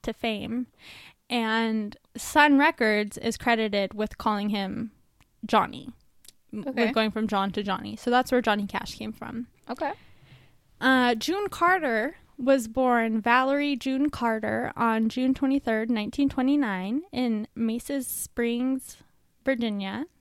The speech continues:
Speaker 1: And her parents were actually, like, succe-, successful country music artists.
Speaker 2: Oh.
Speaker 1: So she began singing from a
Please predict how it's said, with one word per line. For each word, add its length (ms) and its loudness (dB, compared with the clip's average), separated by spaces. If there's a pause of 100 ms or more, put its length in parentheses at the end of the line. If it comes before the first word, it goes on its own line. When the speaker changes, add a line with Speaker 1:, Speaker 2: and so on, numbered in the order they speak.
(400)
Speaker 1:
And 280 -2
her 100 -4
parents 580 0
were 140 0
actually, 440 -2
like, 180 -4
succe-, 400 -6 (120)
successful 720 -4
country 300 -4
music 280 -4
artists. 540 -6 (380)
Speaker 2:
Oh. 400 -6
Speaker 1:
So 540 -2
she 200 -6
began 280 0
singing 300 -2
from 240 -2
a 480 -4